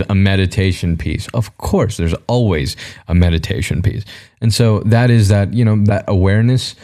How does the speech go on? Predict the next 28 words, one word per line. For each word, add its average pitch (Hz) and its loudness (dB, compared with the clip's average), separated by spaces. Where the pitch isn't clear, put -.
for 92 -2
knowing 98 2
when 95 2
the 92 0
cue 110 -2
comes 95 0
up, 90 -4
that 139 -2
really 123 2
does 95 0
come 95 0
mostly 98 0
from 95 0
meditation. 101 0
That's 92 -6
going 95 -2
to 90 -2
help 87 -2
give 95 -2
you 90 0
the 104 -4
self-awareness 95 -2
that 82 -4
you 98 2
need 90 0
in 87 -4
order 90 0
to 80 -2